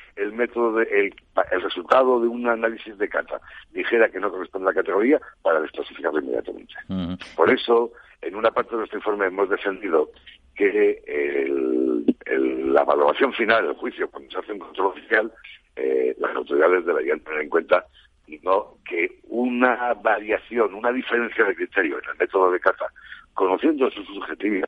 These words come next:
Speaker 1: y la variación que puede tener, no debe ser un motivo único y exclusivo para descalificar un aceite.
Speaker 2: Ujú, ujú.
Speaker 1: Se debe mirar el resto de los parámetros.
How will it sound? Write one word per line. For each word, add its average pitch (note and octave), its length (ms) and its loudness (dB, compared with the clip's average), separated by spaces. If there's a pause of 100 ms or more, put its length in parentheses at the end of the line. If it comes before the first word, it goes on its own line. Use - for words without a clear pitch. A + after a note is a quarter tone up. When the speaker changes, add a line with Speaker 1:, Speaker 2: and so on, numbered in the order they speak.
Speaker 1:
y D2 140 -4
la A#1+ 140 0
variación B1+ 380 0
que C#2+ 100 0
puede E2+ 200 4
tener, - 280 -6 (400)
no G#2 180 2
debe G#2+ 200 0
ser F#2+ 160 -2
un F#2 100 -8
motivo G2 500 -8 (120)
único D3+ 400 2
y - 60 0
exclusivo - 480 0
para D2+ 160 0
descalificar C#2 500 -6
un B1 100 -10
aceite. F#2+ 280 -4
Speaker 2:
Ujú, E2 60 -8 (140)
ujú. D#2+ 120 -10
Speaker 1:
Se F2+ 120 0
debe G2 180 6
mirar D#2 240 -2
el C#2 80 -10
resto - 240 -10
de C2 60 -10
los A#1+ 100 -20
parámetros. A#1+ 420 -10